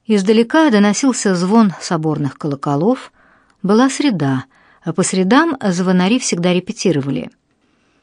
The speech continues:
Мисс Фредерик корпела над пачкой тетрадок за столом, где по утрам они обычно завтракали яйцами, сваренными в мешочек. Она тяжело вздохнула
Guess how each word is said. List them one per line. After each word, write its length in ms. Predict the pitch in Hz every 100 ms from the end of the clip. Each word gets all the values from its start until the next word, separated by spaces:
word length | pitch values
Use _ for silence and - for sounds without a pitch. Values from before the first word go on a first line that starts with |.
| _
Мисс 280 | 254 320 -
Фредерик 640 | - 269 233 240 233 -
корпела 540 | - 196 190 214 165
над 200 | 156 156
пачкой 420 | - 175 - - 147
тетрадок 600 | 180 170 254 320 285 247
за 120 | 247
столом, 520 | - 240 226 226 226 - _ _ _
где 360 | 202 185 196 190
по 120 | 196
утрам 400 | 190 196 254 214
они 220 | 180 185
обычно 460 | 175 190 - 208 208
завтракали 640 | 214 160 - 139 147 139
яйцами, 640 | 139 214 240 - 226 220 - _ _
сваренными 760 | - 190 175 170 170 170 175
в 140 | - 190
мешочек. 720 | 240 226 147 151 - - - _ _ _ _ _ _ _ -
Она 240 | 202 269
тяжело 340 | - 160 180
вздохнула 720 | 165 160 170 160 240 320 285